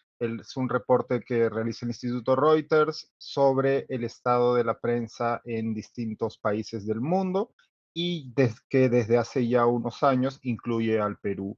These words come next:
entre los países, eh, eh, objeto de la encuesta. Así que sin más,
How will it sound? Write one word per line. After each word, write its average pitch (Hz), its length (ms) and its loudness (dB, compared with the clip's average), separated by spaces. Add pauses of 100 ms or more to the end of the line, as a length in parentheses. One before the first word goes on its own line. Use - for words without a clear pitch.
(380)
entre 104 340 -4
los 95 160 -8
países, 92 720 -10 (380)
eh, 85 640 -6 (840)
eh, 104 240 -8
objeto 113 480 0
de 110 80 4
la 117 80 0
encuesta. 160 400 6 (720)
Así 120 260 -6
que 120 120 -6
sin 131 200 -2
más, 185 440 2